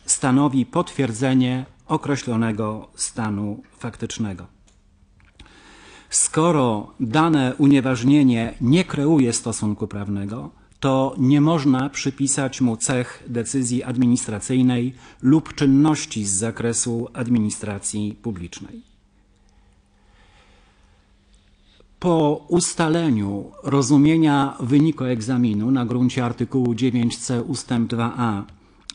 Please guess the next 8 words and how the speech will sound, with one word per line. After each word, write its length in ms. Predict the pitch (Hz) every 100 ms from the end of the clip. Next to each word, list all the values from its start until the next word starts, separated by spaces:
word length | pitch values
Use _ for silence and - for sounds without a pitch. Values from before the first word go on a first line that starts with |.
| _
ustawy 720 | - 110 - 131 131 117 110 110 - -
o 100 | 123
systemie 500 | - 127 139 131 113
oświaty, 640 | 107 - 139 147 180 196 214 _ _ _ _ _ _
Trybunał 600 | 135 135 175 190 165 151 -
odniósł 800 | - 175 127 113 117 151 - 151
te 220 | - 127
ustalenia 920 | 127 151 - 147 123 113 107 120 185